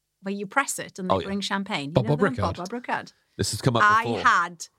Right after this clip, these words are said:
Speaker 1: some delicious Dauphinoise potatoes there.
Speaker 2: And how much also? 'Cause people have mentioned Bob Bob Ricard
Speaker 3: I'm going
Speaker 2: before.
Speaker 3: there. I'm going
Speaker 1: Oh,
Speaker 3: there
Speaker 1: yeah.
Speaker 3: on Sunday.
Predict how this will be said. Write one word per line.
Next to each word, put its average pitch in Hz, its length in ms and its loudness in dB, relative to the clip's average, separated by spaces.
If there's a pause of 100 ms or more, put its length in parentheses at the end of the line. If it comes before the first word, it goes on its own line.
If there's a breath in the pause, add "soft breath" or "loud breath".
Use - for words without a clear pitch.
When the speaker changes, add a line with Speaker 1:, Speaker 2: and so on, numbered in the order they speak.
(420)
Speaker 1:
some 196 540 0 (100)
delicious 190 720 0
Dauphinoise 165 800 -6
potatoes 156 600 -8
there. 143 260 -16 (340)
Speaker 2:
And 185 360 -2
how 113 320 -2
much 110 320 0
also? 107 460 0
'Cause - 460 -20
people 226 200 0
have 113 60 -2
mentioned 90 340 0
Bob 90 160 0
Bob 82 180 -2
Ricard - 380 -2
Speaker 3:
I'm 117 80 2
going - 180 0
Speaker 2:
before. - 20 -2
Speaker 3:
there. - 200 -2
I'm 139 100 4
going 120 160 2
Speaker 1:
Oh, 104 40 -2
Speaker 3:
there 104 100 0
Speaker 1:
yeah. 104 60 0
Speaker 3:
on 113 80 2
Sunday. 120 380 -2